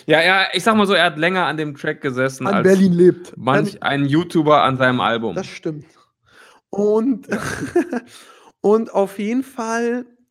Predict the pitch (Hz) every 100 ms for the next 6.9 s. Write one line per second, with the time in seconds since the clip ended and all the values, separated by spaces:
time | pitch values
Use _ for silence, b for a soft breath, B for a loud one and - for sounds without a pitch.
0 | _ _ 165 180 - 202 - 185 165 170
1 | 143 165 208 269 330 330 b b b _
2 | 165 165 - 214 214 208 202 - 180 202
3 | 202 196 185 175 202 277 262 247 247 226
4 | 254 254 269 277 214 208 247 - 247 240
5 | 247 240 233 165 190 175 175 165 165 165
6 | 160 160 156 131 - - 226 269 254